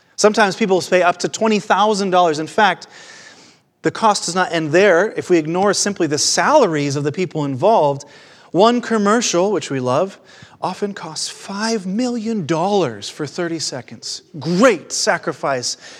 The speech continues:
is poured out for this moment of glory. The players themselves actually enter into the action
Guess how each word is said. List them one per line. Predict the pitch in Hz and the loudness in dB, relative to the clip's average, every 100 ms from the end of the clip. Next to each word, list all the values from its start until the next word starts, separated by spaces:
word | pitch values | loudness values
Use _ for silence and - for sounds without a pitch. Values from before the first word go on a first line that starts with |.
| - | 0
is | 180 | 0
poured | - - 240 226 196 | 2 4 6 6 4
out | 165 139 - | 2 0 -2
for | 165 165 | 0 2
this | 165 156 | 2 2
moment | 170 170 175 143 127 - | 0 2 2 0 -4 -4
of | 135 117 | -4 -2
glory. | 147 143 135 107 107 - _ _ _ _ _ - | -2 0 0 -4 -12 -16 _ _ _ _ _ -8
The | 135 | -4
players | - 269 285 143 | 0 0 -2 -4
themselves | 131 - 185 127 113 - - - - - | -6 -6 -4 -4 -6 -12 -16 -20 -18 -2
actually | 180 196 - 143 131 131 - | 0 0 -4 -4 -4 -6 -4
enter | 175 180 190 | -4 -2 -4
into | 190 165 | -4 -4
the | 131 | -4
action | 143 - 190 | -4 -8 -12